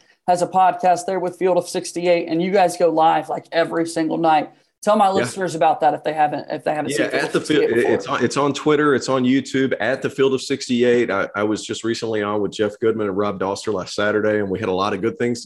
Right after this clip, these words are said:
Speaker 2: to, to say. Uh, it's a, it's a, it's a lot of fun. You know, Doster is obviously a big basketball guy. He's the guy who started the whole thing, and everybody knows Jeff.
Speaker 1: Right.
Speaker 2: For better or worse,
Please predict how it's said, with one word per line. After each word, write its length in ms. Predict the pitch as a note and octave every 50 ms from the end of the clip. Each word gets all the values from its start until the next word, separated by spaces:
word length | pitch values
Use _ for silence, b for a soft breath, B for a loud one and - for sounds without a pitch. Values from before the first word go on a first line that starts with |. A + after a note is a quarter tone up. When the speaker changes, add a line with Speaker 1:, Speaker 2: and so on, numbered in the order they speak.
| - -
Speaker 2:
to, 120 | B2 - - - - -
to 80 | -
say. 380 | - - - A2 F#2 D2+ C#2 - _ b b b b b b b b b -
Uh, 540 | F#2+ G2 G2+ G2+ G2+ G2+ G2+ G2+ G2+ - - -
it's 160 | C#3+ D3 -
a, 100 | F3 -
it's 140 | - - -
a, 60 | D3+
it's 200 | - D#3+ D3+ -
a 60 | D3
lot 200 | C#3 C3 B2+ C3
of 60 | B2 -
fun. 360 | - A2+ A#2 G2+ D#2+ C#2 - - _
You 120 | - G#2+ G2+
know, 280 | F#2 F2 F2 F2 E2+ - _ _ _ _ - G#3+
Doster 600 | F2+ - G#2+ B2 B2+ B2 B2 - C3 B2 A#2 A2+
is 100 | G2 A2
obviously 520 | A2 A#2 A2+ A2+ A2+ G#2 - A#2 A2+ A2
a 60 | G#2
big 240 | F2+ F2 G#2+ G#2+ G2
basketball 460 | G2+ G#2 A2 A2 - - G2+ G#2 G#2
guy. 240 | F#2+ G2+ G2+ G#2+ A2+
He's 240 | - A2 G#2+ G2 -
the 60 | G#2
guy 160 | F#2+ G#2+ G#2
who 100 | G#2 A2
started 340 | F#2+ - - G#2+ G#2+ G#2+ A2
the 100 | G#2 G2
whole 120 | G2+ G#2+
thing, 300 | G#2 - A2+ G#2 A2 A2+
and 100 | G#2+ F#2+
everybody 340 | G2+ G#2 A2 G2 A2+ A2+ A2
knows 280 | A2 A2+ A#2+ B2 A#2 G2
Jeff. 500 | G2+ A#2 B2 B2 G#2+ G2+ G2 - - _ _ _ _
Speaker 1:
Right. 380 | - E3 E3+ E3 - - - -
Speaker 2:
For 100 | - - - A#2 A#2+
better 120 | B2+ B2+
or 120 | C3 C3+ C#3+
worse, 580 | C3+ D3+ D3 B2 A#2 - - - - - -